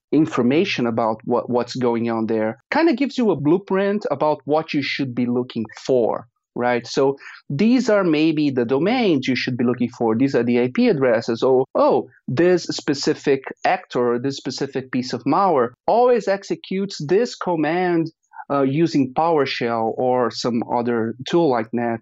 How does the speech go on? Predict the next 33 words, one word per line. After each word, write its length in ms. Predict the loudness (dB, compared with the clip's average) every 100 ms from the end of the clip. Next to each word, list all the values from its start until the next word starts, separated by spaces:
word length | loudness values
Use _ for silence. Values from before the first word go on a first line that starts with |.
| -6
Net 480 | -4 0 0 -2
User 640 | -2 0 0 0 0 0 0
on, 400 | 0 0 2 0 -4
on 220 | -2 2 4
Windows, 500 | 4 4 2 2 0
right? 240 | 0 2 0 _
And, 460 | 0 2 2 2 2
uh, 180 | 2 2
if 180 | 0 2
you 80 | 2
look 300 | 6 4 2
for 240 | 2 2
those 320 | 4 2 0 -4
things, 540 | -4 -2 -4 -6 -14 -20 _ _
uh, 260 | -4 -2 0
you 140 | 2
might 280 | 2 2 0
find 460 | -2 -2 0 0 -2
activity 800 | -4 -4 -2 -2 -2 -2 0 0
of 220 | -2 -2 0
those 360 | 4 4 2 -2
specific 580 | -6 -2 -2 0 -2 -2 -8 _ -2
actors 520 | -2 0 0 0 0
or 160 | 0 0
malware 460 | 0 0 2 0 -2 _ _
that 200 | -6 -4
might 200 | -4 0
have, 180 | -2 -2 -2
uh, 60 |
have 300 | 0 0 0
missed 240 | 0 0 -2
somewhere. 260 | -2 0
So 300 | 0 0 0